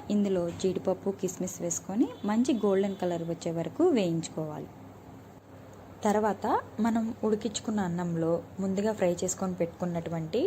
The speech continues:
డ్రై ఫ్రూట్స్, అలాగే కొద్దిగా యాలకుల పొడి, మనం కరిగించి పెట్టుకున్నటువంటి బెల్లం పాకం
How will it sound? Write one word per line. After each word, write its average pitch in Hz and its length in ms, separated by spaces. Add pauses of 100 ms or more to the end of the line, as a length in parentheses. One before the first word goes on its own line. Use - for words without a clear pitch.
(140)
డ్రై 175 140 (120)
ఫ్రూట్స్, 180 420 (460)
అలాగే 175 320 (220)
కొద్దిగా 175 320 (100)
యాలకుల 170 320 (100)
పొడి, 175 200 (360)
మనం 196 160 (100)
కరిగించి 190 460
పెట్టుకున్నటువంటి 170 720 (100)
బెల్లం 180 360
పాకం 175 260